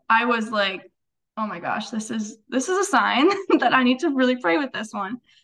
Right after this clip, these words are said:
And so I was experiencing a lot of anxiety during this time and just feeling like I had no idea where my life was going. And it was Psalm twenty-three. The Lord is my shepherd,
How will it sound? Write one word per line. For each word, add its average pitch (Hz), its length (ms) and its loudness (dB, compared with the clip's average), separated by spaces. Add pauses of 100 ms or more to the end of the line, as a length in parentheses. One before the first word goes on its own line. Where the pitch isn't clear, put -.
(280)
And 277 140 2
so 269 80 2
I 196 120 4
was 262 120 4
experiencing 247 680 0
a 233 40 -2
lot 208 220 0
of 220 80 -6
anxiety 214 540 -4
during 208 280 -8
this 214 180 -12
time 202 480 -4 (520)
and 214 260 -2
just 214 320 -14 (220)
feeling 233 320 -8
like 220 240 -2
I 220 100 2
had 214 220 0
no 202 120 -4
idea 196 320 -8
where 196 160 -6
my 190 140 0
life 185 220 -2
was 208 140 -8
going. 202 580 -4
And 196 480 -2 (320)
it 226 140 -4
was 220 300 -2
Psalm 214 340 2
twenty-three. 196 760 -8 (840)
The 240 80 0
Lord 233 220 6
is 254 100 4
my 247 120 6
shepherd, 214 640 0